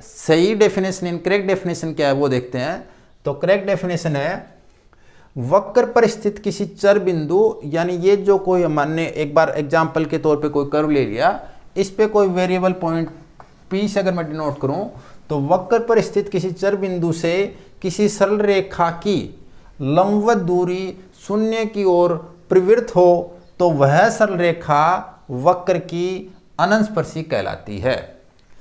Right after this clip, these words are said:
तो ये वक्र है कोई, इस पे कोई चर बिंदु ले लिया, मान लीजिए वक्र है y बराबर e की पावर माइनस x का, इस पे मैंने कोई वेरिएबल पॉइंट लिया, इस पॉइंट से मैंने इस रेखा की दूरी निकाली यानी लंबवत दूरी निकाली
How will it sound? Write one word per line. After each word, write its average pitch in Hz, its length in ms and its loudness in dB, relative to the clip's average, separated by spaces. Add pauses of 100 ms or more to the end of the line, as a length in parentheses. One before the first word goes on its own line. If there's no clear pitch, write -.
(380)
तो 139 80 -2
ये 160 380 2
वक्र 202 420 2
है 214 140 2
कोई, 220 360 0 (400)
इस 180 140 -6
पे 208 140 0
कोई 202 220 4
चर 196 240 2
बिंदु 208 280 0
ले 202 120 2
लिया, 208 440 2 (240)
मान 175 320 2
लीजिए 196 320 0
वक्र 190 360 -2
है 160 120 2 (100)
y 170 320 2
बराबर 160 360 0
e 151 140 -4
की 151 160 -4
पावर 139 300 0
माइनस 123 360 -4
x - 180 -14
का, - 200 -16 (720)
इस 180 80 -4
पे 214 180 -2
मैंने 214 220 2
कोई 208 180 2
वेरिएबल 190 440 2
पॉइंट 180 320 -2
लिया, 196 400 -2 (340)
इस 226 200 -4
पॉइंट 190 380 -2
से 208 220 0
मैंने 190 420 -2 (840)
इस 220 260 2
रेखा 185 500 0
की 202 260 -6
दूरी 165 380 2
निकाली 170 500 0
यानी 170 160 0
लंबवत 170 380 2
दूरी 165 240 2
निकाली 143 720 -4